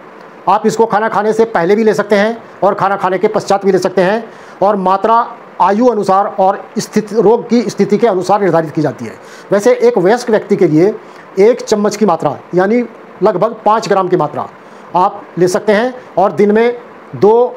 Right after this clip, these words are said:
या तीन बार इसको प्रयोग किया जा सकता है। आप देखेंगे दो तीन दिन के पश्चात ही आपकी भूख बढ़ जाएगी, आपकी खाने की इच्छा होगी और जो अरुचि आपको आ गई थी वो समाप्त हो जाएगी।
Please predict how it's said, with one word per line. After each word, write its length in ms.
या 120
तीन 280
बार 160
इसको 180
प्रयोग 380
किया 160
जा 100
सकता 260
है। 140
आप 160
देखेंगे 400
दो 180
तीन 240
दिन 140
के 100
पश्चात 380
ही 240
आपकी 320
भूख 200
बढ़ 180
जाएगी, 340
आपकी 240
खाने 320
की 120
इच्छा 280
होगी 360
और 160
जो 120
अरुचि 420
आपको 400
आ 80
गई 140
थी 220
वो 120
समाप्त 320
हो 40
जाएगी। 300